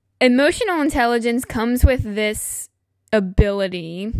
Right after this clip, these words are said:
this capacity, right? It's not something that some people have and some people don't.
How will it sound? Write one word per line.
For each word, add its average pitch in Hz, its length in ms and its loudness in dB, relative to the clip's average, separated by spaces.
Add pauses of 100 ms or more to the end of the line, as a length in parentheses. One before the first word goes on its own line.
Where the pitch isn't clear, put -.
(720)
this 214 220 -2
capacity, 185 840 -6
right? 196 260 -4
It's - 180 -12
not 202 180 -4
something 220 380 -2
that 214 140 -6
some 196 220 -10
people 269 320 -4
have 208 340 -6
and 226 160 -8
some 190 180 -8
people 277 340 -6
don't. 185 520 -8